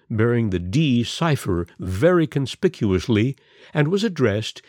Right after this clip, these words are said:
in a diminutive female hand to D, the minister himself. It was thrust carelessly and even, as it seemed,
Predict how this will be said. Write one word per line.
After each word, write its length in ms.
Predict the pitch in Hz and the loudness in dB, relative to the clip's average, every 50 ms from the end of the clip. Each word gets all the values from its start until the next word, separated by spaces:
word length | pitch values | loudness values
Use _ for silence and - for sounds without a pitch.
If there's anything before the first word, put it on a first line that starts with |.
| _ _ | _ _
in 180 | - - 131 117 | -2 0 0 0
a 60 | 110 | 0
diminutive 680 | 90 82 113 101 107 151 202 196 180 147 117 117 95 - | -2 -2 -2 0 2 2 2 2 0 0 0 -2 -2 -2
female 480 | - - 180 170 156 151 151 143 131 | -2 -2 -2 0 0 0 0 -2 -2
hand 460 | 98 92 92 85 85 90 90 98 92 - _ - | -2 -2 -2 -2 -2 -2 -4 -4 -6 -8 _ -4
to 120 | - 165 | -2 -2
D, 600 | 147 127 117 139 175 165 135 107 90 80 76 82 - | -2 -2 0 0 2 2 2 2 0 0 -4 -8 -6
the 120 | - 135 127 | -2 -2 0
minister 580 | 135 147 151 123 107 87 - - - 98 92 | 0 2 0 0 -2 -4 -6 -8 -8 -6 -6
himself. 800 | 92 90 131 135 117 - - 175 151 107 80 78 - - - - _ _ _ _ _ _ _ _ _ | -4 -2 -2 -2 -2 -2 0 0 0 0 -2 -6 -8 -12 -18 -20 _ _ _ _ _ _ _ _ _
It 140 | - 180 170 | 0 0 2
was 160 | 180 160 - | 0 -2 -4
thrust 440 | - - - 240 233 214 - - - | -4 -6 -4 -4 -4 -4 -8 -10 -16
carelessly 880 | - - - 202 190 165 139 117 101 - 107 98 87 92 117 147 160 - | -12 -6 -2 0 2 2 2 2 2 0 0 0 2 2 2 0 0 0
and 300 | - 123 127 123 123 - | 0 0 0 0 -2 -2
even, 460 | - 185 175 143 92 90 95 117 139 - | 0 0 0 2 2 0 0 0 -2 -2
as 180 | 101 92 87 | -2 -2 0
it 120 | 87 87 - | -2 -2 -4
seemed, 460 | - - 139 113 107 107 113 110 | -2 0 0 0 2 0 -2 -4